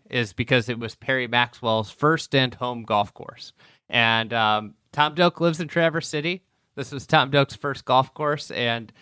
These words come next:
you know, given his, uh, portfolio of designs, he's going to go down as one of the greatest architects, um, ever.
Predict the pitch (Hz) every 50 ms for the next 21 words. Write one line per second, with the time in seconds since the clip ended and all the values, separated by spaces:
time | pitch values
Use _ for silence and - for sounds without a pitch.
0 | _ _ _ - 127 120 120 117 120 139 135 127 139 139 127 123 120 123 127 131
1 | 127 113 - - - _ - 117 117 110 110 107 104 107 - _ _ - - _
2 | _ _ _ _ _ _ - 123 160 147 123 - - 160 156 156 170 165 156 151
3 | 143 135 123 113 - 139 123 110 131 131 139 151 160 170 156 - - 147 127 113
4 | - 135 127 127 120 123 113 131 131 127 117 127 123 127 123 120 113 - 127 127
5 | 120 120 113 107 110 - 120 120 117 113 113 - - - _ _ _ - 127 131
6 | - - 120 - 147 135 143 - - - - 127 113 110 107 107 107 101 104 -
7 | _ _ _ _ _ - - 127 131 127 180 202 233 214